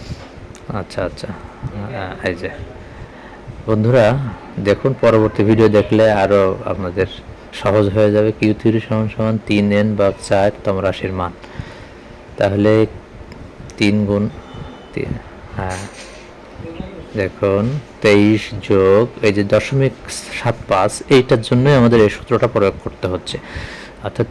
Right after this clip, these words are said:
চব্বিশ বিয়োগ তেইশের ব্যবধান হচ্ছে এক, এক হলে হ্যাঁ, ব্যবধান হচ্ছে এক, সুতরাং আমরা দশমিক সাত পাঁচের সঙ্গে এক গুণ করব, গুণ করলে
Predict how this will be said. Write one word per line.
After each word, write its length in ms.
চব্বিশ 460
বিয়োগ 280
তেইশের 500
ব্যবধান 380
হচ্ছে 180
এক, 80
এক 160
হলে 240
হ্যাঁ, 280
ব্যবধান 360
হচ্ছে 200
এক, 80
সুতরাং 420
আমরা 300
দশমিক 420
সাত 160
পাঁচের 280
সঙ্গে 280
এক 60
গুণ 140
করব, 220
গুণ 120
করলে 240